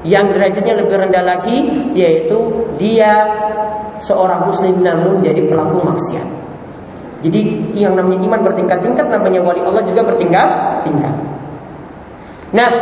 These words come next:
di sini dikatakan hujan itu adalah pertolongan yang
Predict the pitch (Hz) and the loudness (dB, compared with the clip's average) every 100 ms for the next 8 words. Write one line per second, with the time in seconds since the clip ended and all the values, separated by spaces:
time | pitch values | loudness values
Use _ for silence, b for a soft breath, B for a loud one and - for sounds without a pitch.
0 | 240 233 202 185 311 339 302 277 262 302 | 0 -2 -4 0 2 2 2 2 2 0
1 | 311 311 269 269 285 311 311 294 269 254 | 0 0 0 2 4 4 2 2 2 2
2 | 294 294 262 262 247 247 247 294 359 370 | 0 0 0 0 2 2 0 0 0 -2
3 | 349 - - - - - - - 233 | -2 -4 -6 -8 -10 -14 -12 2 4